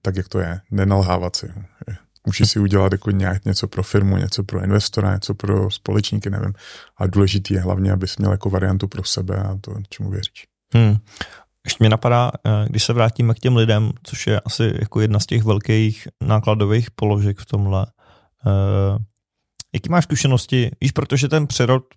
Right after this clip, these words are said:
Speaker 2: z toho jako v uvozovkách živnostníka nebo člověka, který má herní server, nebo co jsi to říkal, do vlastně najednou potřebuji škálovat nějaký tým, eh, bylo pro tebe těžký to dělat dost brzo nebo dost pozdě? Víš, protože jako zase,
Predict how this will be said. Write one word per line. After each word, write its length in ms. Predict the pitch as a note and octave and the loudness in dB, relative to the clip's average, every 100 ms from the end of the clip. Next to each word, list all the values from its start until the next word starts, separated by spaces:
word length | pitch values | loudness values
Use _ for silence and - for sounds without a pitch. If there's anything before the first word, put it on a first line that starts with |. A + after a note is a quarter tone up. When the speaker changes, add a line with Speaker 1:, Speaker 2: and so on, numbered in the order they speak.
| - | -18
Speaker 2:
z 120 | - | -8
toho 340 | - A#2 B2 A#2+ | -2 2 4 4
jako 240 | A#2 B2 | 2 -2
v 100 | - | 0
uvozovkách 380 | A#2 A2+ B2 B2 | -2 0 0 0
živnostníka 680 | A2 A2 - A#2+ A2 A2+ | 2 -2 0 -2 2 2
nebo 180 | A2+ A2 | 2 0
člověka, 360 | G#2+ G#2+ G#2+ A2 | -2 -4 -2 -2
který 260 | - G#2+ | -2 -2
má 380 | A2 A2 A2+ G2+ - | 2 2 2 0 0
herní 340 | G#2+ G#2+ A2+ | 2 2 2
server, 320 | A#2+ G#2 G2+ | 0 2 2
nebo 180 | G#2+ G2+ | 2 2
co 120 | G2 | -2
jsi 60 | G#2 | -2
to 80 | A2 | -2
říkal, 380 | G#2+ - G#2 A2 | -2 0 2 4
do 140 | G#2+ | 2
vlastně 340 | - A2 A#2+ | 2 0 2
najednou 320 | G#2+ G#2 G#2+ A2 | 4 4 4 0
potřebuji 300 | - - A2+ | -2 -2 0
škálovat 420 | - G#2+ G#2+ A2 | 2 4 4 2
nějaký 300 | G#2+ G#2+ A2+ | 0 0 -2
tým, 340 | A2+ G#2+ A2 A#2 - - - - _ _ | -2 0 -2 -4 -8 -20 -20 -20 _ _
eh, 540 | A2+ G2 G2 F#2+ F#2+ G2 - - _ _ _ _ _ | -2 0 0 0 0 -2 -8 -20 _ _ _ _ _
bylo 240 | A#2 A#2 A#2 | 0 4 4
pro 140 | A2+ | 2
tebe 240 | A2 A2+ A#2 | 2 2 2
těžký 480 | - - - A2 G#2 | 0 -6 -2 -2 0
to 480 | A2 G#2 G#2 G#2 G#2 | 2 4 4 4 2
dělat 320 | G#2 G2+ G2 | 2 2 0
dost 460 | G#2 G2+ G2 F#2+ - | -2 -2 -2 -4 -10
brzo 520 | G2 F#2+ G#2 C3 B2+ A#2+ | -6 -2 0 0 2 2
nebo 260 | G#2+ G#2 | 2 0
dost 200 | G2 G2 | -2 -4
pozdě? 460 | - G#2+ A#2+ B2+ A2+ | -4 -4 -2 0 0
Víš, 140 | C3+ | 0
protože 320 | - - D#3 D3+ _ | -2 -2 -2 -2 _
jako 180 | C3 C3+ | -2 2
zase, 260 | C3+ - | 0 0